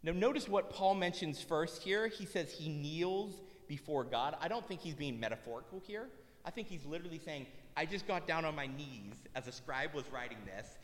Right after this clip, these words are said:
Paul actually spoke this out loud and the scribe wrote it down. I think Paul literally got on his knees and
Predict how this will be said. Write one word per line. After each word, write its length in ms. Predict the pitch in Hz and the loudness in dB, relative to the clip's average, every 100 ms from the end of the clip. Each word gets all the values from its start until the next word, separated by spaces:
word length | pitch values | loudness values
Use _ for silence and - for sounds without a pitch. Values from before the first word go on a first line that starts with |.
| - - | -14 -10
Paul 240 | - 151 | 0 4
actually 280 | 147 151 143 | 4 2 -4
spoke 340 | - - 143 151 | -4 -2 -2 -2
this 160 | 147 | -2
out 180 | 131 135 | -4 0
loud 220 | 120 120 | 2 2
and 100 | 117 | 0
the 40 | 113 | -4
scribe 340 | - 127 123 123 | -4 -2 -2 -2
wrote 180 | 117 | -2
it 120 | 117 - | -2 0
down. 400 | 101 95 107 151 - - - - - | 0 0 -4 -8 -14 -18 -20 -20 4
I 80 | 160 | 4
think 260 | 175 202 - | 6 0 -2
Paul 440 | - 202 202 151 | 2 6 6 4
literally 380 | 151 170 180 170 135 | 2 2 -2 -6 -2
got 220 | 131 147 | 0 2
on 140 | 180 | 0
his 140 | 170 143 | -2 -4
knees 240 | 156 151 143 - | -6 -6 -8 -4
and 160 | 123 | -4